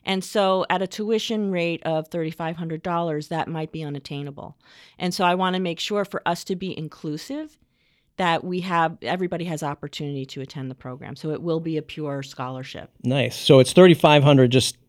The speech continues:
Speaker 2: stepping back for a second. So if somebody's like, "Yes, like, I'm, I'm already in. I want, I want this <laughs> because I, I wanna learn something." Thirty-five hundred is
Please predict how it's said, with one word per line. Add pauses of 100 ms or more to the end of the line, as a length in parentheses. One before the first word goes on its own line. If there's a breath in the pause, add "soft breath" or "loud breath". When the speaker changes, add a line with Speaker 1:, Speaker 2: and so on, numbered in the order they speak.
(380)
Speaker 2:
stepping
back
for
a
second.
So
if
somebody's
like,
"Yes,
like,
I'm,
I'm
already
in.
I
want,
I
want
this
<laughs>
because
I,
I
wanna
learn
something." (300 loud breath)
Thirty-five
hundred
is